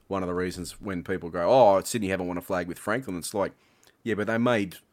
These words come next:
tens of millions of dollars off his name. Like, there's bigger things than just winning a flag.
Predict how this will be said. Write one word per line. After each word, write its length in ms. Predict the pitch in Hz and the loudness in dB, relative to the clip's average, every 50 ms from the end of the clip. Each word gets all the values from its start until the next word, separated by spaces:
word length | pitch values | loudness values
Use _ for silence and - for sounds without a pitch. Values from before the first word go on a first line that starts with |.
| _ _ _ _ | _ _ _ _
tens 360 | - - 117 120 123 117 98 | -8 -2 0 2 2 2 2
of 120 | 107 95 87 | 0 -2 -2
millions 340 | 104 107 107 101 95 90 95 | -2 -2 -2 -2 -2 -4 -4
of 60 | 90 | -2
dollars 320 | 95 98 104 98 92 87 | 0 0 0 0 0 -2
off 140 | 98 92 - | -4 -6 -6
his 180 | 92 90 87 101 | -8 -8 -4 -2
name. 300 | 117 139 127 82 78 87 | -2 -2 -2 -2 -4 -4
Like, 220 | 90 92 87 - - _ _ _ _ _ _ - | -4 -4 -4 -6 -8 _ _ _ _ _ _ -6
there's 160 | 104 107 - | -4 -4 -2
bigger 260 | - 139 139 123 117 | -2 0 0 0 0
things 320 | - - 107 98 95 90 - | 0 0 -2 -2 -2 -4 -4
than 180 | 98 95 92 | -4 -4 -4
just 300 | 90 98 95 98 - - | 0 2 2 2 0 -2
winning 180 | 110 95 95 90 | -6 -6 -6 -6
a 60 | 85 | -8
flag. 480 | - - 104 113 113 85 80 78 90 | -6 -4 -2 0 0 0 -2 -4 -6